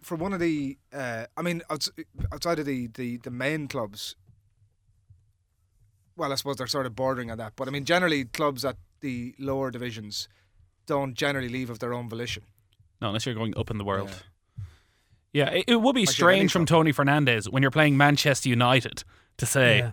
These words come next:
Speaker 2: "Well, if you don't win this one,"
Speaker 1: Mm.
Speaker 2: you know, when they're beaten by Burnley, maybe that's when you say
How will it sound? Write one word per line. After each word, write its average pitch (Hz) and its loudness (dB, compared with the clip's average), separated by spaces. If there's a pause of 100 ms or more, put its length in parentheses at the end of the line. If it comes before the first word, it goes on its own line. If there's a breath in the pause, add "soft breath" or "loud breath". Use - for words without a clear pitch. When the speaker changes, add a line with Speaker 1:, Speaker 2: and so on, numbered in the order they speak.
(100)
Speaker 2:
"Well, 113 0
if 113 2
you 135 4
don't 196 6
win 139 6
this 156 4
one," 95 -4 (180)
Speaker 1:
Mm. 104 -14 (560)
Speaker 2:
you 160 2
know, 151 6
when 135 6
they're 147 6
beaten 202 2
by 151 8
Burnley, 127 6
maybe 131 2
that's 135 6
when 131 2
you 120 2
say 104 -2